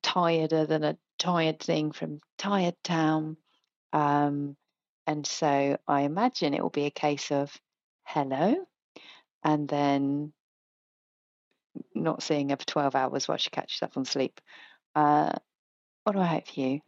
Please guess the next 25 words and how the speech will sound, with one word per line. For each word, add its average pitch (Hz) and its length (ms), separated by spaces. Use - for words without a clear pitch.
I 508 260
hope 165 340
if 247 120
you're 359 120
having 339 240
trouble 262 280
sleeping, 220 500
you 208 80
give 262 160
that 247 140
little 240 200
tip - 260
a 208 60
try. 165 480
I 190 120
hope - 560
if - 380
you 160 600
feel 240 460
like 120 580
you 147 560
are 139 640
being 143 380
sucked - 520
into 147 600